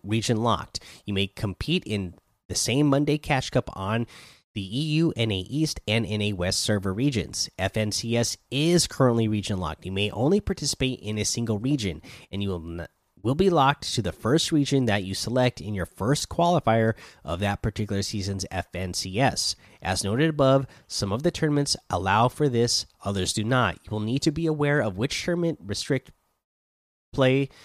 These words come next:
to a single region, so you prioritize the region you wish to compete in.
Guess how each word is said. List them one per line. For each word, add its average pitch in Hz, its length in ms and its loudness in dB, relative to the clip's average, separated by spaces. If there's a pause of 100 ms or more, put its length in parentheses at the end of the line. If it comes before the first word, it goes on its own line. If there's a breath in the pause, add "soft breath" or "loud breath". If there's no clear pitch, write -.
(240 loud breath)
to 110 80 -4
a 90 80 -2
single 165 300 0
region, 127 360 0
so 104 420 2
you 98 160 -6
prioritize 101 800 2
the 92 80 -4
region 120 360 -2
you 98 80 -2
wish 87 240 -4
to 92 100 -8
compete 139 360 -2
in. 73 160 -4